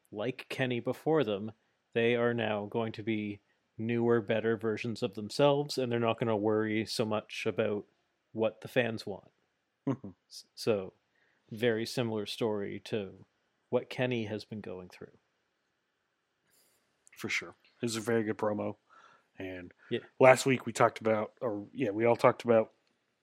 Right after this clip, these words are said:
Speaker 2: how we weren't sure how it was gonna go over, but this night totally changed. Got me back on board. I'm all in on the heel Young Bucks.
Speaker 1: Yeah, and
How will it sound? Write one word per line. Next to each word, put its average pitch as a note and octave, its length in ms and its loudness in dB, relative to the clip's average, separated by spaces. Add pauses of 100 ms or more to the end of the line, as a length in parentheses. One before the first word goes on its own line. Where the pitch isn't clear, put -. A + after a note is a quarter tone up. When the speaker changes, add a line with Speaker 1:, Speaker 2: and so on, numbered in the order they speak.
(500)
Speaker 2:
how B2 120 -4
we A2+ 100 2
weren't A2 180 -2
sure A2+ 540 6
how G#2+ 80 2
it G2 40 -2
was G2 100 -6
gonna G#2 140 -4
go G#2+ 180 0
over, G#2+ 280 2
but D#2 200 -12 (420)
this - 200 -6
night F#2 200 -6 (800)
totally E2+ 520 -10 (240)
changed. - 520 -6 (540)
Got A2 180 0
me A2 100 -2
back G#2+ 280 2
on F#2+ 140 -4
board. F2+ 340 -8 (140)
I'm G2+ 100 -6
all G2+ 220 -2
in F2 220 -10 (500)
on E2+ 200 -10
the E2 220 -14
heel G#2+ 320 -2
Young F2 200 -6
Bucks. - 420 -10 (2250)
Speaker 1:
Yeah, B2+ 280 6
and A#2+ 220 -2